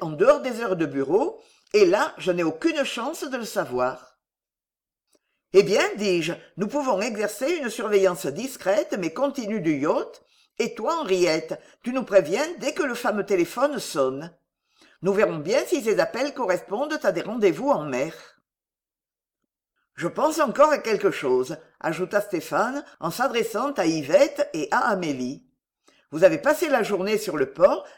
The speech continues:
à surveiller le yacht de Jean-Claude Martin. Vous étiez caché quelque part ? Non, au contraire, on déambulait sur les pontons, on s'asseyait sur les bancs,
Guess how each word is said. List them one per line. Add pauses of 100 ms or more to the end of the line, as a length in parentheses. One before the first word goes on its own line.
à
surveiller
le
yacht
de
Jean-Claude
Martin. (800)
Vous
étiez
caché
quelque
part ? (1000)
Non,
au
contraire, (160)
on
déambulait
sur
les
pontons, (180)
on
s'asseyait
sur
les
bancs,